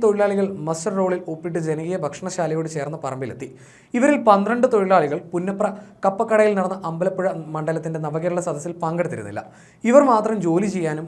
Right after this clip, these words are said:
മറ്റുള്ളവർ ശമ്പളത്തോടെ വിശ്രമിക്കാനുമായിരുന്നു നിർദ്ദേശം. വിഷയം വിവാദമായപ്പോൾ ജനപ്രതിനിധികൾ ഇടപെട്ട് തൊഴിലുറപ്പ് ജോലി നിർത്തിവെപ്പിച്ചു.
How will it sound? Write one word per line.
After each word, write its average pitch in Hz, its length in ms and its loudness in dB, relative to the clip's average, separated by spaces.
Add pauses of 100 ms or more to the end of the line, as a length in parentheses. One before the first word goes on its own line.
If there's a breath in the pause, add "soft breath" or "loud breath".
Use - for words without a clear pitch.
മറ്റുള്ളവർ 180 460 -4
ശമ്പളത്തോടെ 180 500 -2
വിശ്രമിക്കാനുമായിരുന്നു 170 840 -4
നിർദ്ദേശം. 104 360 -12 (540 loud breath)
വിഷയം 302 340 4
വിവാദമായപ്പോൾ 214 640 4 (120)
ജനപ്രതിനിധികൾ 170 720 -2
ഇടപെട്ട് 151 280 -4 (180)
തൊഴിലുറപ്പ് 160 440 -2
ജോലി 147 140 -2 (120)
നിർത്തിവെപ്പിച്ചു. 127 500 -10